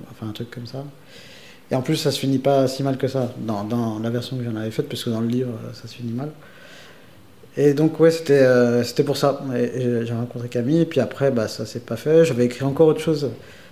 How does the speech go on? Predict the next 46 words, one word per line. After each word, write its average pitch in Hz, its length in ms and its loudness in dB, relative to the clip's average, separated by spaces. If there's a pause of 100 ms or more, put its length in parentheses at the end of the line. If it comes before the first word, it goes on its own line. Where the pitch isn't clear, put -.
(160)
avec 123 160 0
Camille, 135 260 2
l'histoire 139 280 0
d'une, 123 220 2
euh, 113 280 -4
alors 110 160 -4
c'était 117 240 -8 (120)
toujours 139 220 -4
pareil, 139 320 2
c'était 156 220 -8
une 110 580 -2
comédie 127 300 -2
musicale, 127 680 -2
mais 127 300 2 (1160)
euh, 117 220 -2 (120)
pas, 180 220 2
non, 160 180 6
pas 180 140 4
vraiment 175 240 6
musical. 160 520 4 (100)
C'est, 123 280 -2
c'est 135 200 2
juste 165 280 0
que 151 280 6
c'est 143 180 -4
des, 117 520 0
c'est 131 120 -6
une 127 80 2
évasion 143 420 4
de, 131 220 2
d'une 123 180 -2
prison 135 300 -4
pour 127 160 -6
femmes. 170 280 0 (800)
Et 127 40 -8
il 123 60 2
y 123 60 4
a, 120 180 2
il 113 80 -4
y 123 60 0
a 120 180 0
un 113 100 -2
atelier 127 300 -2
de 139 100 0
musique 139 360 0
dans 107 300 -4